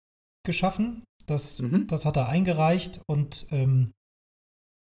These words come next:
Speaker 1: und das ist jetzt ausgezeichnet worden. So, also
Speaker 2: Mhm.
Speaker 1: da wird der Kunstmarkt ja auch lernen. Der wird ja genauso eine Lernkurve durchleben wie beispielsweise die K I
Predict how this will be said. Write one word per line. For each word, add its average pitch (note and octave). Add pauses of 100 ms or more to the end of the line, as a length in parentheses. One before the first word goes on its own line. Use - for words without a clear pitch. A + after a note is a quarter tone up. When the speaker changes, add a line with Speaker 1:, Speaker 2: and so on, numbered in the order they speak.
(180)
Speaker 1:
und C3
das C#3
ist C3+
jetzt C3
ausgezeichnet G#2+
worden. F#2+ (160)
So, -
also G#3+
Speaker 2:
Mhm. -
Speaker 1:
da D3+ (480)
wird E3
der D3+
Kunstmarkt C#3 (460)
ja A#2+
auch C3
lernen. G#2+ (280)
Der B2
wird C3+
ja C#3+
genauso D3
eine C#3
Lernkurve C3+
durchleben C3
wie B2+
beispielsweise A#2+
die A2
K G#2+
I A2